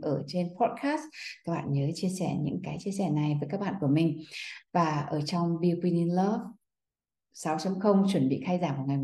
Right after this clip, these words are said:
tám tháng tám mới, biết bao nhiêu cô gái đã sẵn sàng cho cái hành trình trở thành cô dâu và lễ cầu hôn của mình rồi. Nếu bạn đã sẵn sàng cho hạnh phúc của riêng mình, hôm nay là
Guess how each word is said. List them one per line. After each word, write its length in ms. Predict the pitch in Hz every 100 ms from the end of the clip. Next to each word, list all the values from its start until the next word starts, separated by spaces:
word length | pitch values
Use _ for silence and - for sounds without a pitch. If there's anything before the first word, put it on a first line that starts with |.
| 139
tám 140 | 135 143
tháng 140 | 170
tám 180 | 170 156
mới, 200 | 160 165
biết 200 | 175 247 247
bao 180 | 202 214
nhiêu 320 | 220 214 214 -
cô 260 | 196 190 180
gái 440 | 147 139 160 233 196 - - - - - -
đã 480 | 165 147 - 160 160 170 196 - - -
sẵn 280 | - -
sàng 340 | 220 190 156 147
cho 160 | 147 170
cái 80 | 185
hành 240 | 185 160 151
trình 280 | - 147 143
trở 100 | 147
thành 180 | 151 139
cô 140 | 170
dâu 440 | 165 170 165 156 147 - _
và 100 | 143
lễ 180 | 143 -
cầu 100 | 165
hôn 140 | 170 147
của 60 |
mình 200 | 143 147
rồi. 220 | 147 160 151 - - -
Nếu 120 | 196
bạn 180 | 196 196
đã 100 | -
sẵn 240 | 247 226
sàng 180 | 233 190
cho 100 | 202
hạnh 140 | 240
phúc 100 | 262
của 80 | 208
riêng 220 | 175 196
mình, 300 | 185 165 160
hôm 180 | 175 165
nay 180 | 156 156
là 160 | 147